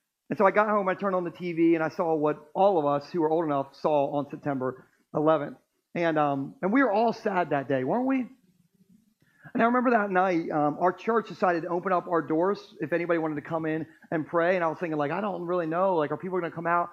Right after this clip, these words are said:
And guys, the church was packed. Everybody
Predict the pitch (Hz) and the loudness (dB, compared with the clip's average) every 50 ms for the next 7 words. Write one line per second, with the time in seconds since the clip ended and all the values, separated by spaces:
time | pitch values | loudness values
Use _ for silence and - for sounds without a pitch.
0 | - _ _ _ _ _ _ _ - 196 190 175 190 185 185 175 156 143 160 156 | -14 _ _ _ _ _ _ _ -4 -4 2 4 4 4 4 4 0 -4 -8 -8
1 | - - - 214 220 226 226 - - - - _ _ _ - 160 151 - - _ | -8 -6 -4 -2 0 0 0 -2 -4 -14 -20 _ _ _ -6 -6 -6 -6 -8 _
2 | _ _ _ _ - - - 175 185 - - - - - - - _ _ _ _ | _ _ _ _ -14 -10 -2 0 0 0 -2 -8 -16 -20 -20 -20 _ _ _ _
3 | _ _ _ _ _ _ _ _ _ _ _ _ _ _ - 247 240 254 269 269 | _ _ _ _ _ _ _ _ _ _ _ _ _ _ 2 4 6 6 6 6
4 | 285 262 190 226 226 220 208 202 208 180 | 4 2 4 6 6 6 6 4 0 -2